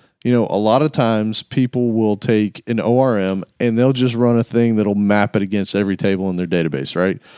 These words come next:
So now you have a bunch of classes that correspond with those tables. And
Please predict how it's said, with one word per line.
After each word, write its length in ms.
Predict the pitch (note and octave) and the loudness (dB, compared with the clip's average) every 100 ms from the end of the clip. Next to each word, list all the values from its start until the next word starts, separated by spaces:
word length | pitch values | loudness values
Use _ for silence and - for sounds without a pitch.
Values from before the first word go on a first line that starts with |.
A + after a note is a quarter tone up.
| - - | -20 -6
So 160 | B2 | -2
now 180 | A2 A#2+ | 2 4
you 180 | C#3 B2 | 4 4
have 160 | B2 | 2
a 60 | G#2+ | 0
bunch 300 | G2 B2+ - | 0 0 -2
of 40 | |
classes 520 | A2 A#2+ A#2 C3 G#2+ F#2+ | -4 0 2 2 -2 -4
that 160 | G2 | -6
correspond 1000 | - A#2+ A2 - - A#2 A#2 F#2+ F#2 F2 _ _ _ _ | -2 0 0 -2 -2 2 2 0 -2 -6 _ _ _ _
with 140 | A#2+ A#2 | -4 0
those 260 | G#2+ F#2 | 0 0
tables. 600 | - F3+ G#3+ F#2+ F#2 - - _ _ _ _ _ _ | 0 2 2 0 -4 -6 -10 _ _ _ _ _ _
And 320 | C3+ C#3 C3 | 0 2 0